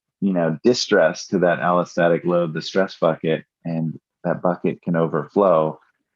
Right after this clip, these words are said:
So, like, some of these things that are meant to be, uh, eustresses, meant to be, uh, resilience enhancers, can actually be counterproductive. Like, for example, like, doing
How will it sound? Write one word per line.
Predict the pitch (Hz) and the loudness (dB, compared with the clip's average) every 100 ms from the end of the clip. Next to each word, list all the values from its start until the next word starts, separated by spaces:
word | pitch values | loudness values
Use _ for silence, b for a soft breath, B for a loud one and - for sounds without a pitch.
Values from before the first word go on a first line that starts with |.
| _ _ | _ _
So, | - 101 | -4 0
like, | 95 95 | 2 0
some | - 107 131 | 0 0 0
of | |
these | 120 101 - | 0 -2 -2
things | 104 98 95 | 0 0 0
that | 95 | 0
are | 85 | 0
meant | 85 90 107 - | 2 2 0 0
to | 101 | -2
be, | 82 92 87 85 82 _ _ _ _ _ _ - | 2 2 2 0 -2 _ _ _ _ _ _ -2
uh, | 85 80 | 0 0
eustresses, | 78 101 113 - 87 80 - 82 80 76 | 2 2 2 0 2 0 0 0 0 -2
meant | 87 90 87 | -2 -2 -4
to | 95 | -8
be, | 85 90 82 80 80 _ _ _ _ 85 | 0 0 2 -2 -8 _ _ _ _ -8
uh, | 78 78 71 - | -4 -4 -6 -6
resilience | 87 87 80 95 95 90 82 - | 0 0 2 0 0 -2 -4 -6
enhancers, | 80 71 101 107 - 78 76 - | -6 -4 -2 -2 -2 -6 -6 -8
can | 82 | -4
actually | 82 87 - 80 | -2 -2 -2 -2
be | 85 82 76 | 0 -2 -2
counterproductive. | 87 90 90 90 76 71 80 80 | 0 0 0 0 0 0 -4 -2
Like, | 104 107 | -2 0
for | - | 2
example, | 117 92 101 101 - 92 | 0 0 -2 -2 2 2
like, | 90 85 _ _ _ _ - | 4 0 _ _ _ _ 0
doing | 113 120 120 | 2 2 0